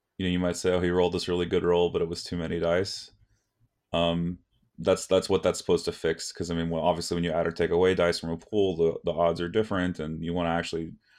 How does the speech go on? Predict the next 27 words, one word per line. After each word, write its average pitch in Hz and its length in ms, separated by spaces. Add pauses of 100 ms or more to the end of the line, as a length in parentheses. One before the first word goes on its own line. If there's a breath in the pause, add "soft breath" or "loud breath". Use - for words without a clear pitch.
(560 soft breath)
do 92 180
a 87 80
roll 87 240
with 87 120
the - 80
correct 82 460
odds. - 520 (800)
And 85 160
sometimes 110 260
it 98 60
works 90 180
out 87 120
in 85 60
your 82 100
favor, 85 400
but 85 200
it's, 85 220
it's - 240
definitely, 92 420
like, 82 120
it's - 160
not 90 160
something 90 180
anyone 87 380
is 82 140
con-, - 240
is 82 240